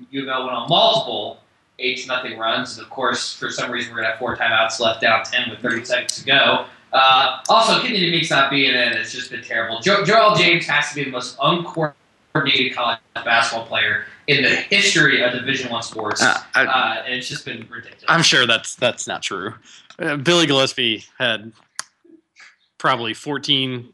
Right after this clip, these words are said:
Speaker 2: or not fourteen, but probably had nine walk-ons at U K. I'm sure one of those guys. But dude, now if you wanna count scholarship players, who knows?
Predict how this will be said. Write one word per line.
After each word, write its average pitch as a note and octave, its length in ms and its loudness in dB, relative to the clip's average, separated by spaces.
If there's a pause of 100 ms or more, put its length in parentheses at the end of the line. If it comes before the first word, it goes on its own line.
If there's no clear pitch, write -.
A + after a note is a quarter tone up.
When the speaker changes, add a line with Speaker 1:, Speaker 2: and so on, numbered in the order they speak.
(140)
Speaker 2:
or C3+ 180 2
not C3+ 260 -2
fourteen, A2+ 440 -8
but A2 100 -12
probably C3+ 260 2
had B2 120 0
nine A#2+ 300 0
walk-ons C3 500 -4
at C#3 60 -2
U C#3 140 -2
K. C#3+ 280 2 (300)
I'm D#3 100 -6
sure C3+ 160 -6
one G#2+ 140 -8
of F2+ 60 -10
those F2+ 200 -10
guys. - 520 -2 (560)
But - 80 -2
dude, D#3+ 120 2
now F3+ 120 4
if E3+ 80 -2
you F3 80 -2
wanna F3 160 2
count C#3 200 0
scholarship A2 400 -6
players, G#2+ 560 -8 (180)
who B2 140 -4
knows? G#2 380 -8